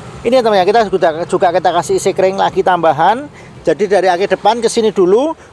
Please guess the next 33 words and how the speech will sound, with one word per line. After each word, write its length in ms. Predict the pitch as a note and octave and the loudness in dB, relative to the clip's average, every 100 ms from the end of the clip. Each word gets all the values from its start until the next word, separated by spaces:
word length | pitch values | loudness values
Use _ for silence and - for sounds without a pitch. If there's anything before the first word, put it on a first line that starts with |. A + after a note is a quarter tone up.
| - | 0
baru 240 | E3+ G#3 | 2 2
kita 480 | G#3+ - A#3+ C4 C#4 - - - - - - | -2 0 0 0 -6 -18 -20 -20 -20 -14 -2
tambah 400 | G3+ F#3+ C4 B3+ - - | 0 2 0 -2 -18 -4
prosesor, 400 | A3+ G#3+ A3+ A#3+ | -2 -2 -2 0
kita 160 | A#3 A3+ | 0 2
taruh 160 | G#3 | 0
di 80 | F3 | 0
bawah 240 | F3+ D#3 | 0 0
jok 160 | F#3 F3 | 0 -2
sebelah 240 | F3+ D#3+ | 0 -2
sini. 320 | F3 E3+ G3 G#3+ - - - - - | -2 -4 -6 -10 -20 -20 -20 -20 -18
Sebelah 880 | - E3 E3+ D#3+ D#3+ D#3 D#3 D#3 D#3 D3+ | -10 -4 2 4 4 2 2 2 0 -2
sini 240 | E3+ G3 | -4 -2
kita 160 | G3 G3 | 0 0
tempel 320 | G#3 F#3+ F#3 | 0 0 0
di 160 | E3+ D#3 | 0 -2
sini. 320 | E3 F#3 C4 - - - - | -2 0 -2 -6 -20 -20 -10
Ini 80 | G3 | -4
nanti 240 | G#3+ A#3 | 2 2
kalau 80 | A3+ | 2
udah 160 | F3+ | 0
selesai, 320 | E3 F3 A#3+ A#3+ | 0 0 0 0
kita 240 | A3+ B3 G3 | -2 -2 0
akan 400 | G#3+ A3 A3 A3 G#3 - | -2 -2 -6 -14 -18 -10
kasih 320 | - G3 G#3+ | -2 2 2
selongsong 320 | G#3+ G3+ G3 F3 | 2 0 0 -2
semua, 240 | G3+ A3 | 0 0
kita 160 | G#3+ G3 | 0 0
akan 160 | G3+ | 0
bungkus 400 | F3 E3 F#3 G#3 | -2 0 0 0
semua 240 | G#3 G#3 F#3 | 0 0 -2
satu 160 | F#3 | -2
persatu, 640 | F#3 F3 F3 F3+ A#3+ D4+ | -4 -2 -2 2 0 0